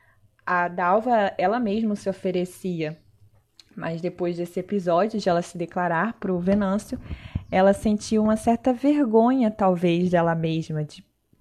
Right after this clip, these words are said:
poder vê-lo ali e não saber o que queria acontecer. E a mãe já desconfiava que ela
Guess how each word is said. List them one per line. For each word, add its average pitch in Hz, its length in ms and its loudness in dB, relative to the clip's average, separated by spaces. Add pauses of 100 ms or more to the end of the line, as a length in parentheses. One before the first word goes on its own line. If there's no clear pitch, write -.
poder 175 420 2
vê-lo 170 580 0
ali 160 580 -2
e 170 60 -6
não 170 180 -2
saber 170 300 -2
o 165 40 -2
que 180 120 -4
queria 170 340 -4
acontecer. 175 720 -4 (640)
E 220 80 2
a 240 120 6
mãe 226 220 0
já 240 160 0
desconfiava 247 960 0
que 233 400 -6
ela 240 260 2